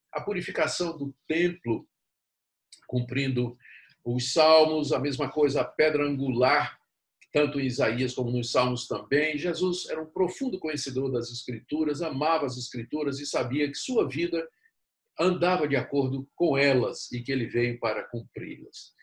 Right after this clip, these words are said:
E agora, né, chegamos no final, vendo a escalada do ódio a ele pelos líderes religiosos que vão procurar uma forma de prendê-lo secretamente. Nas devocionais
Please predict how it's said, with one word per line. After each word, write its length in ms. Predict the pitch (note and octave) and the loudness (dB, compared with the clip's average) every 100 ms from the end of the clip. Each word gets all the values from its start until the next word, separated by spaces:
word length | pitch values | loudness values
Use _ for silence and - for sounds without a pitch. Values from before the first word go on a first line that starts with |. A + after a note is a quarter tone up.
| - _ _ _ | -20 _ _ _
E 300 | G#3 G#3+ A3 | -10 -2 2
agora, 440 | A3+ G3+ F#3+ G3+ | 4 6 6 6
né, 220 | E3 F3+ F#3+ | 4 2 0
chegamos 580 | - F3 B2 B2+ A#2+ | -2 -2 0 -2 -4
no 140 | B2 A#2 | -6 -6
final, 640 | - A3 F3+ D3 F3 B3 - C3+ | -8 -8 -2 0 0 -2 -8 -10
vendo 400 | C3 D#3 D#3 D#3+ | -2 0 0 0
a 80 | D3 | 0
escalada 580 | D3 - D#3 B2 B2 | -2 0 2 4 4
do 200 | B2+ B2+ | 2 2
ódio 520 | A2+ B2+ G2 F#2+ D4 - _ _ _ - | 4 4 2 -2 -6 -6 _ _ _ -4
a 140 | B2 | 0
ele 480 | A#2 C#3+ F#3+ D#3+ - | 2 4 2 0 -4
pelos 380 | - A#2+ A#2 A#2 | 0 2 2 -2
líderes 420 | A#2 A2+ G#2+ G#2 | -6 -4 -4 -4
religiosos 720 | A#2 B2+ C#3+ G3+ F#3 F#3+ F#3 F3 | -4 -4 -2 0 2 2 0 -6
que 120 | F3 | -6
vão 200 | C#3+ D#3+ | -4 -4
procurar 580 | D#3 C#3 B2+ G#2+ A2+ A#2 _ _ - | -4 -4 -2 0 -2 -6 _ _ -6
uma 260 | B2+ C3 | -4 -2
forma 440 | B2 - A#2 A2 A#2 | -6 0 0 2 -4
de 280 | G#2+ A2 - | -8 -12 -6
prendê-lo 680 | B2 A2 G2+ G2 G2 G2+ G2+ _ _ | -4 -4 -4 -4 -4 -4 -12 _ _
secretamente. 840 | - G#2+ F#2+ F#2 - G2 - _ - | -8 -4 -4 -4 -6 -10 -12 _ -12
Nas 160 | C3 C3 | -10 -4
devocionais 880 | C3 B2 A2 A#2+ G2+ G2 F#2+ - | -2 -2 -2 -4 -2 -4 -6 -12